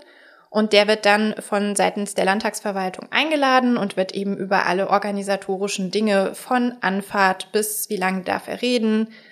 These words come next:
was braucht er alles, was brauchen wir von ihm, eben informiert und angeschrieben. Und, ähm, ja, wie gesagt, wir betreuen dann eben diese externen Sachverständigen, aber auch eben die Mitglieder von der Enquete-Kommission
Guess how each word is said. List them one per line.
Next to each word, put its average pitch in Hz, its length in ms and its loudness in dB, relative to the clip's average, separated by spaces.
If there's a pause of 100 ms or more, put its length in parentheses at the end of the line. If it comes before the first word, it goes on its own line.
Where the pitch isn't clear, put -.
(280)
was - 480 0
braucht 233 380 6
er 220 240 6
alles, 220 440 2
was 185 160 -4
brauchen 190 360 -2
wir 196 120 -2
von 220 240 -4
ihm, 233 420 2 (340)
eben 214 280 4
informiert 214 600 4
und 175 120 -4
angeschrieben. 285 840 0 (480)
Und, 226 440 4
ähm, 214 600 0
ja, 170 380 0
wie 180 220 -8
gesagt, 185 300 2
wir 190 80 -2
betreuen 202 540 4
dann 196 180 -2
eben 196 340 -2
diese 190 300 -4
externen 226 560 0
Sachverständigen, 202 960 0
aber 185 300 2
auch - 120 -2
eben 185 240 -4
die 185 100 -4
Mitglieder 185 500 -4
von 185 200 -8
der 185 140 -4
Enquete-Kommission 202 1080 -2